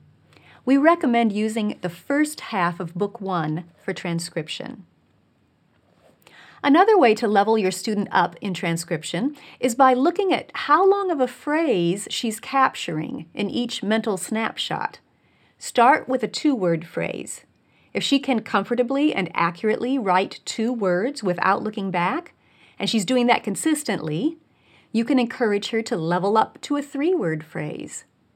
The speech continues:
and then a four-word phrase. She's working on an important habit, the habit of looking at how words are spelled as she reads.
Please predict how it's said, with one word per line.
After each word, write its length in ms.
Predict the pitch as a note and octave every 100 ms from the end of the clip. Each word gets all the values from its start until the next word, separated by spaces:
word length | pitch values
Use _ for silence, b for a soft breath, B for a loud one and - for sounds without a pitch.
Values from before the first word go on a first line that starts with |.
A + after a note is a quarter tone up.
| -
and 140 | D#3
then 140 | D#3 F3
a 140 | G#3+ _ -
four-word 720 | E4 F#4+ F#4+ G3+ E3 D#3 E3+ _
phrase. 600 | E3 D#3+ - - - - B B B B
She's 300 | - C#4+ B3+
working 560 | B3 F4 G4+ C#4+ G3+ G3+
on 200 | G#3 F#3+
an 120 | F3+
important 640 | E3 E3+ C#4 C4+ C#4+ B3+
habit, 640 | F#3+ G#3 G3+ F#3+ - - - _ b b b b
the 80 | G3+
habit 560 | - D4 D4 A3+ E3+ - B B
of 160 | G3+ F#3
looking 580 | G#3+ D4 E4 F4+ F4+ -
at 120 | F#3+
how 420 | - B3 B3 C4
words 440 | B3 A3+ A3+ G#3 -
are 180 | G3+ G3
spelled 800 | G3 - - G#3+ F#3+ D#3 D#3 F3+ _ -
as 220 | F3+ F3+
she 260 | - G3+ F#3
reads. 720 | E3+ F3 D#3 - - F3